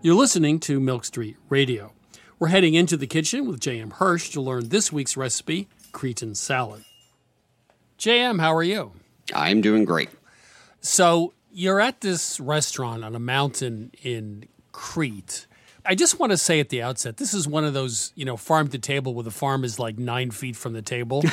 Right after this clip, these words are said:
Speaker 2: <laughs>
Speaker 1: So,
Speaker 2: Yes.
Speaker 1: were you sitting in the vegetable <laughs> garden or were you sitting next to it?
Speaker 2: <laughs> We were wandering through it. It literally, this vegetable garden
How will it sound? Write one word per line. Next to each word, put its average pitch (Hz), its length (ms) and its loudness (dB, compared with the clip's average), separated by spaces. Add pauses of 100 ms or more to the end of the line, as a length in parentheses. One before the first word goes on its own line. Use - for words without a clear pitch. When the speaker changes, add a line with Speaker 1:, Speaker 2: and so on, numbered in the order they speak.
(240)
Speaker 2:
<laughs> 170 340 0
Speaker 1:
So, 170 340 6
Speaker 2:
Yes. - 360 -2
Speaker 1:
were 175 100 4
you 180 160 0
sitting 190 420 4
in 156 160 2
the 190 80 4
vegetable 185 640 2
<laughs> - 60 -8
garden 202 460 2 (540)
or 202 160 8 (100)
were 202 80 6
you 175 80 0
sitting 165 400 4
next 180 380 4
to 107 60 2 (200)
it? - 120 0
Speaker 2:
<laughs> - 60 -20 (800)
We 175 200 4
were 226 200 2
wandering 131 680 2
through 110 220 2
it. 80 80 2
It 123 140 0
literally, 233 460 2
this 202 160 0
vegetable 139 400 -2
garden 82 460 -2